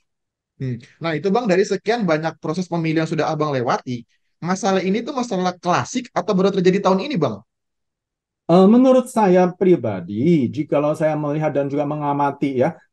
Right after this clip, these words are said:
Speaker 2: kita harus, eh, melihat situasi dan kondisi disesuaikan dengan perkembangan zaman dan juga teknologi, ya. Sama-sama pemilu, sama-sama surat suara,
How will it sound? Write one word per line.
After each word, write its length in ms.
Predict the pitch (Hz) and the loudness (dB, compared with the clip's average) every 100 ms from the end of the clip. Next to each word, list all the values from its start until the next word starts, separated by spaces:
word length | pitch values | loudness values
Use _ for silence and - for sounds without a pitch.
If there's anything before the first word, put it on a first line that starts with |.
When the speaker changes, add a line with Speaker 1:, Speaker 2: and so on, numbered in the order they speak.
| - | -8
Speaker 2:
kita 260 | 233 311 294 | -2 2 2
harus, 640 | 240 180 180 269 - - | 4 4 4 0 -4 -20
eh, 380 | 214 - 170 170 | -14 0 2 4
melihat 600 | 190 196 185 175 185 - | 2 4 4 2 0 -4
situasi 560 | - 202 190 175 170 180 | -8 -4 4 4 4 2
dan 160 | 170 | 0
kondisi 720 | 170 147 143 127 113 180 262 - _ _ - | 2 0 -2 -4 -4 -4 -4 -6 _ _ 0
disesuaikan 1040 | 262 285 311 285 202 117 - 107 226 285 - - | 2 2 0 2 2 2 0 0 0 -4 -8 2
dengan 560 | 185 156 135 170 311 285 _ - - | 4 4 4 2 0 -4 _ -20 -2
perkembangan 480 | 247 247 233 208 220 | 0 6 6 6 4
zaman 320 | 180 156 175 | 4 4 4
dan 160 | 214 196 | 2 2
juga 240 | 185 208 | 0 -2
teknologi, 600 | 220 240 254 269 214 226 - _ _ _ - | -2 -2 0 -2 -2 -6 -8 _ _ _ -12
ya. 280 | 139 208 208 - - _ _ _ _ - | -6 -6 -8 -20 -20 _ _ _ _ 0
Sama-sama 480 | 269 302 285 277 254 | 4 4 6 4 4
pemilu, 460 | 202 180 131 110 _ _ | 6 6 4 -2 _ _
sama-sama 560 | - 269 269 254 233 226 | -2 0 2 4 4 4
surat 240 | 196 170 | 2 0
suara, 300 | 170 147 | 0 -2